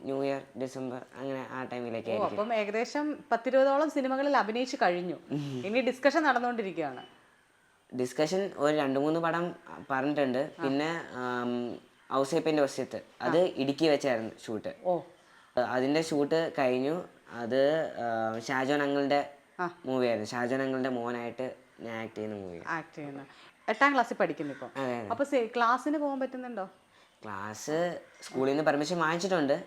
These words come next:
Speaker 2: ആ.
Speaker 1: പിന്നെ, ആ, ഫ്രണ്ട്സും ടീച്ചേഴ്സും ഒക്കെ സപ്പോർട്ട് ചെയ്യുന്നുണ്ട്.
Speaker 2: സപ്പോർട്ട്
Speaker 1: അതുകൊണ്ട്
Speaker 2: ചെയ്യുന്നുണ്ട്
Speaker 1: അതുകൊണ്ട്
Speaker 2: പഠിക്കാനൊക്കെ.
Speaker 1: അതെ.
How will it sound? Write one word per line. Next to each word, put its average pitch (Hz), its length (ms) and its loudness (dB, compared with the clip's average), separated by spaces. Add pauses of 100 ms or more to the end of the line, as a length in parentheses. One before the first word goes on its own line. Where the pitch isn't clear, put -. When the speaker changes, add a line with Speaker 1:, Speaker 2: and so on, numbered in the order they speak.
(140)
Speaker 2:
ആ. 160 140 -8 (260)
Speaker 1:
പിന്നെ, 135 580 -4
ആ, 135 300 -2
ഫ്രണ്ട്സും 143 640 -2
ടീച്ചേഴ്സും 147 360 -2
ഒക്കെ 147 160 -2
സപ്പോർട്ട് 131 380 -6
ചെയ്യുന്നുണ്ട്. 107 280 -8
Speaker 2:
സപ്പോർട്ട് 196 220 -2
Speaker 1:
അതുകൊണ്ട് 190 180 0
Speaker 2:
ചെയ്യുന്നുണ്ട് 165 360 -4
Speaker 1:
അതുകൊണ്ട് 110 500 -8
Speaker 2:
പഠിക്കാനൊക്കെ. 156 600 0
Speaker 1:
അതെ. 113 220 -6